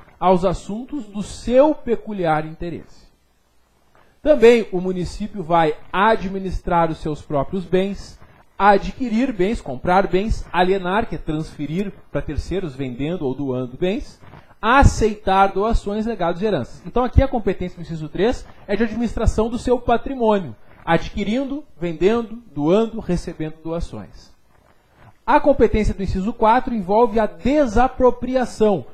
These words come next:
O município tem o poder de desapropriar por uma necessidade,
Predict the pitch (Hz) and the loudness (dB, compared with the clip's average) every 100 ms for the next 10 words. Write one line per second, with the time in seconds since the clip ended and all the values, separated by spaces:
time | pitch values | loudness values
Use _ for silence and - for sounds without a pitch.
0 | - 202 240 330 320 - 220 240 262 208 | -12 -6 -2 0 0 0 -4 -6 -6 -6
1 | 202 294 226 196 254 - - 240 180 156 | -4 0 2 2 2 -6 -10 -8 -4 2
2 | 214 262 240 240 247 226 220 220 294 220 | 4 4 4 0 0 0 0 0 -2 0
3 | 185 180 - - 170 156 160 156 147 - | 0 0 -6 -8 -2 -2 -2 -6 -8 -10
4 | 233 185 185 233 214 | -8 -2 0 0 -2